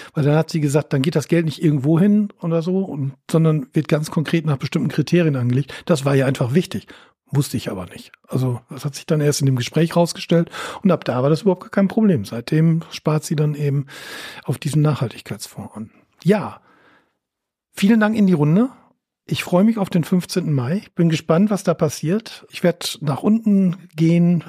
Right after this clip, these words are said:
Also wir sitzen ja im zweiten Obergeschoss. Ich gehe dann nach unten im Eingangsbereich, äh, in der Hauptstelle werden die sein. Ich vermute mal, an den anderen Filialen ebenfalls im Eingangsbereich sehr präsent sein. Die Stellwände habe ich schon gesehen.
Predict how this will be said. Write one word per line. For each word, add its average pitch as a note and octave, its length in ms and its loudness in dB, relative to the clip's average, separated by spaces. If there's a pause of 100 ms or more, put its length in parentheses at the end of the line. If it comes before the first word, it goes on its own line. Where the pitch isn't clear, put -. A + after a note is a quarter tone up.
Also C#3 160 -6
wir C#3+ 240 -4
sitzen E3 240 -4
ja D3 80 0
im C3 120 -2
zweiten F#3 380 0
Obergeschoss. E3 560 0 (260)
Ich - 60 -20
gehe D#3 120 -2
dann D3+ 120 0
nach C#3+ 120 -4
unten A3 320 0
im D#3 140 0
Eingangsbereich, D#3+ 920 0
äh, D3 320 0
in C#3 60 0
der C3+ 100 0
Hauptstelle G#3 420 0
werden F3+ 220 2
die E3+ 80 0
sein. E3+ 260 2
Ich D#3 80 -8
vermute F#3 360 -2
mal, E3 200 -2 (380)
an D3+ 60 2
den D3+ 140 2
anderen F3 280 2
Filialen D3 440 2
ebenfalls F#3+ 480 0
im F3 120 -6
Eingangsbereich E3 760 0
sehr D3+ 140 -2
präsent D3+ 460 0
sein. D3 380 0 (520)
Die B2+ 60 -6
Stellwände G#3+ 420 4
habe D#3+ 120 2
ich - 40 -2
schon D#3+ 180 2
gesehen. G3+ 560 4